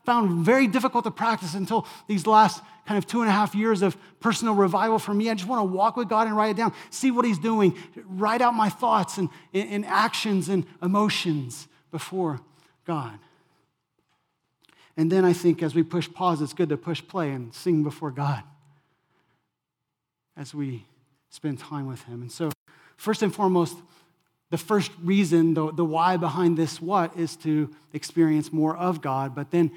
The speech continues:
not only just more of God in you, but more of God in your relationships. More of God in your relationships. When we regularly practice rhythms of rest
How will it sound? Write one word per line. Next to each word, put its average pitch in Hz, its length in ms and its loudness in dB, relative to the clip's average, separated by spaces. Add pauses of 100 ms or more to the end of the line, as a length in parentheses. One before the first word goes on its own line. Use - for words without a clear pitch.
(640)
not 175 100 4
only 196 100 4
just 185 180 -6
more 185 180 2
of 151 120 -2
God 175 220 2
in 156 120 4
you, 175 160 4
but 151 160 -2
more 156 220 0
of 147 100 -6
God 156 220 -2
in 147 220 -4
your 135 360 -4 (420)
relationships. 123 1120 -12 (880)
More 170 180 6
of 170 100 -4
God 156 320 -2 (360)
in 147 160 2
your 151 260 0
relationships. 143 960 -6
When 180 240 2
we 190 240 -2 (720)
regularly 240 640 -4
practice 196 800 -4 (600)
rhythms 185 440 0
of 139 300 -8
rest 147 600 -4